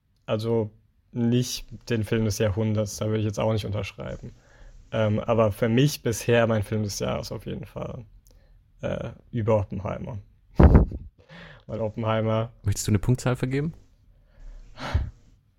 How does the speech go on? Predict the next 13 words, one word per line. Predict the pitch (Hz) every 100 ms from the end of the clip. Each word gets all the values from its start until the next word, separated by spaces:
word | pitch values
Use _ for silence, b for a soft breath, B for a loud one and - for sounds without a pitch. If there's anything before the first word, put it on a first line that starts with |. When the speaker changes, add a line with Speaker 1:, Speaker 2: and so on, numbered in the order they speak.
| _
Speaker 1:
Ja, | 113 113 117
eine | 117 104
zehn | 127 123
von | 120
zehn. | 107 117 113 113
Also | 110 107 113
ich | 107 -
bin | 113
da | 113 113 113 113 - - _ _ -
vollkommen, | - 117 107 120 117 113 113 -
ich | 110 -
bin, | 127 117 117 120
äh, | 113 113 113 113